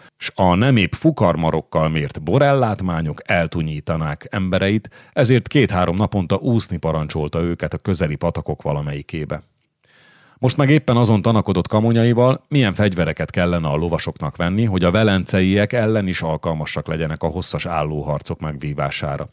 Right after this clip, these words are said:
Mert hogy éppen ez volt a legények gyenge pontja. Villámgyorsan támadtak ugyan, lerohanták az akár háromszor, négyszer népesebb sereget is, de ha megtorpantak az ellenállásban, hamar véres fejjel kellett visszahúzódniuk.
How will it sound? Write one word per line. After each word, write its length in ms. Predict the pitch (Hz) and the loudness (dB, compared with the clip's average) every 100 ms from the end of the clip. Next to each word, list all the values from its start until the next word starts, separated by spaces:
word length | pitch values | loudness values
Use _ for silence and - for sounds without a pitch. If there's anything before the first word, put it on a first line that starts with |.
| _ _ - - - | _ _ -20 -12 -2
Mert 200 | 139 151 | 2 6
hogy 100 | 165 | 6
éppen 280 | 151 113 | 6 4
ez 160 | 110 92 | 2 4
volt 180 | 90 85 | 2 2
a 60 | |
legények 440 | 92 90 87 85 80 | 2 2 2 0 0
gyenge 300 | 85 78 76 | 0 0 -2
pontja. 520 | 76 71 - 71 - _ | -4 -6 -6 -8 -10 _
Villámgyorsan 760 | 160 190 123 104 107 98 107 98 | 4 6 6 6 4 4 2 2
támadtak 500 | 104 104 101 104 107 | 2 2 2 2 2
ugyan, 340 | 101 107 - - | 4 4 2 0
lerohanták 800 | 113 113 104 90 92 82 90 98 | 2 4 4 4 2 2 0 0
az 140 | 92 | 0
akár 340 | - 104 95 90 | 0 0 0 0
háromszor, 600 | 95 117 98 82 - 90 | 0 2 2 0 -2 0
négyszer 420 | 107 120 - 92 | 2 2 0 0
népesebb 560 | 95 104 - 85 - 82 | 2 2 2 -2 -4 -2
sereget 460 | - 98 98 95 | 0 0 0 0
is, 200 | 120 - - - _ _ _ | -2 -2 -8 -20 _ _ _
de 120 | 120 | 2
ha 100 | 110 | 4
megtorpantak 720 | 135 156 143 110 113 104 104 | 4 4 4 4 4 4 2
az 100 | 92 | 2
ellenállásban, 840 | 113 143 143 135 135 127 110 120 135 | 2 4 4 2 2 2 2 2 2
hamar 420 | 107 143 117 85 | 2 2 4 4
véres 340 | 90 87 85 | 2 2 -2
fejjel 340 | - 87 80 78 | -2 -2 -2 -2
kellett 320 | 90 80 78 | -2 -2 -2
visszahúzódniuk. 1000 | 90 - 80 80 80 80 78 80 78 | -6 -4 -6 -6 -4 -4 -2 -4 -6